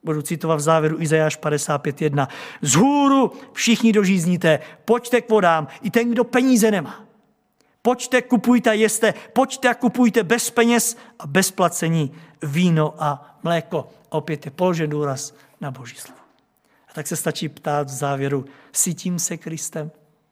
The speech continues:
Jsem plný té duchovní stravy?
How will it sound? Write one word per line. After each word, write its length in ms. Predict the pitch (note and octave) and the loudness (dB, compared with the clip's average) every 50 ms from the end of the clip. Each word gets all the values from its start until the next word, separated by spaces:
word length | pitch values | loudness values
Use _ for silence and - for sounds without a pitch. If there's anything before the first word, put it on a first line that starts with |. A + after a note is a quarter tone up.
| _ _ _ _ _ _ _ _ _ _ _ _ _ _ _ _ _ _ _ _ _ _ _ _ - | _ _ _ _ _ _ _ _ _ _ _ _ _ _ _ _ _ _ _ _ _ _ _ _ -8
Jsem 260 | - - A3 G3+ F#3 | -2 0 2 2 2
plný 320 | - - G#3 G#3 G#3 G#3 G3 | 2 0 2 2 2 2 2
té 220 | - - G3 F#3 | 2 2 2 2
duchovní 520 | D#3+ D3+ F3+ - - F3+ E3+ E3 F3 E3+ | 2 -2 -4 -2 0 0 2 4 2 2
stravy? 600 | E3+ - - - - - D#3 D3 D3 D3 D#3+ D#3 | 2 0 -2 -2 -2 -2 0 0 -2 -2 -6 -8